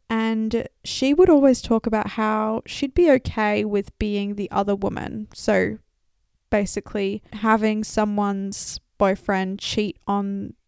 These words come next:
their girlfriend with her, and she'd be okay breaking up a relationship. And that was a big no-no for me. That really crossed a line and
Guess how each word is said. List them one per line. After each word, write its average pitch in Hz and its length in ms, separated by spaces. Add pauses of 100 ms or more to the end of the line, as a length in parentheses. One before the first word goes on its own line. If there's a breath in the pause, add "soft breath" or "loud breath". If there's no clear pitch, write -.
(160)
their 202 180
girlfriend 196 580
with 185 240
her, 226 440 (640 loud breath)
and 214 180
she'd 220 300
be 196 160
okay 233 680 (140)
breaking 208 340
up 196 140
a 202 100
relationship. 190 1040 (140)
And 254 500 (200)
that 302 240 (180)
was 311 420
a 240 80
big 208 800 (460)
no-no 196 520
for 214 200
me. 214 320
That 233 200
really 208 680
crossed - 640 (240)
a 220 80
line 220 640 (100)
and 208 440